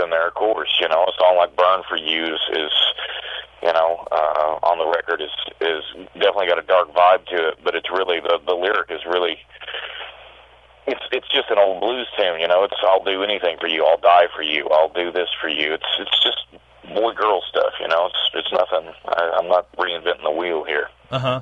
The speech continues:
Speaker 2: And, and with Red Revelations, is it a lot of what you've recorded in the past? Well, you know, for people who
Speaker 1: No,
Speaker 2: haven't heard the album yet.
Speaker 1: no, this is, we started writing this record, um, last fall, and I really just wanted to do something I hadn't done before on tape, and that's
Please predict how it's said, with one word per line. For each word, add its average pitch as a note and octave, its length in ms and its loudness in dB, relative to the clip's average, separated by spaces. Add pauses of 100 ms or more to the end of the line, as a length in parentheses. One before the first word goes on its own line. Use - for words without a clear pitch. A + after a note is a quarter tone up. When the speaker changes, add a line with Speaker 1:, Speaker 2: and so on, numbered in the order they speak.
Speaker 2:
And, D#3 240 -2
and D#3+ 200 0
with D#3+ 200 0
Red C#3+ 260 0
Revelations, C#3 600 -2
is B2 140 -6
it B2+ 100 -4
a B2+ 40 -4
lot C#3 220 2
of A#2 120 -4
what C3 200 0
you've B2 200 -6
recorded B2+ 420 -4
in A#2 100 -4
the G#2+ 80 -6
past? A#2 520 -4 (580)
Well, B2+ 200 -2
you C#3+ 120 2
know, C#3+ 80 2
for B2+ 120 -4
people C3 260 -2
who B2+ 40 0
Speaker 1:
No, C3 60 12
Speaker 2:
haven't B2 180 10
heard B2+ 160 0
the A#2+ 80 -2
album A#2 240 2
yet. C3 60 2
Speaker 1:
no, C#3+ 160 6
this E3+ 100 2
is, D3+ 400 -6
we C3+ 240 -4
started B2 240 0
writing A#2 280 2
this A2+ 200 0
record, G#2 400 0
um, E2+ 320 4 (840)
last F#2 180 4 (140)
fall, F#2+ 480 2 (180)
and F2 360 -2
I F#2 120 4
really F#2 320 -2
just E2+ 160 -4
wanted F2 320 0
to D#2+ 160 -2 (720)
do G2 140 0 (100)
something F#2 260 0
I F2 220 4
hadn't E2+ 220 0
done E2+ 220 2
before D#2 360 -4
on D#2 120 -4
tape, D#2 360 -4
and - 80 -20
that's D#2+ 240 0